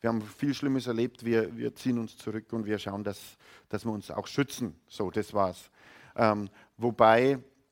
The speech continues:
ähm, ja, das war so die, eben so die eine Gemeinde. Und ich war immer nur am Fragen, "Herr, wo willst du mich hinhaben? Was ist da los? Warum soll ich da <laughs> sein?" Und so. Ähm, und dann,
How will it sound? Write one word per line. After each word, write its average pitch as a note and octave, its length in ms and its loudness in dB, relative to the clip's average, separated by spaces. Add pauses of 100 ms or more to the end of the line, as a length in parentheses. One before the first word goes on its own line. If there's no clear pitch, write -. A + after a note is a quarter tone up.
(840)
ähm, G#2 460 0 (540)
ja, G2+ 160 8
das A2+ 160 -6
war A#2 100 4
so - 100 -10
die, G#2+ 160 0 (220)
eben A2 200 -6
so - 120 -12
die G#2 100 -6
eine C3 220 -4
Gemeinde. C3 460 -4 (640)
Und A2 320 -2
ich A#2 160 -6
war G#2+ 100 4
immer B2 140 0
nur A#2+ 100 0
am A2 80 -2
Fragen, A2 340 -2
"Herr, G#2+ 260 -2
wo G#2+ 140 -6
willst A#2 260 -6
du A2+ 60 -4
mich G#2 140 -6
hinhaben? A2 340 -6
Was G2+ 160 -6
ist A2+ 160 -14
da G#2+ 60 -4
los? G#2 380 -8
Warum G#2 340 -6
soll G#2+ 200 -6
ich F#2+ 80 -8
da G2+ 120 -4
<laughs> G2 40 -10
sein?" - 340 -2
Und - 180 -6
so. - 140 -14 (720)
Ähm, A2 420 2 (120)
und A#2 240 -4
dann, D3+ 360 2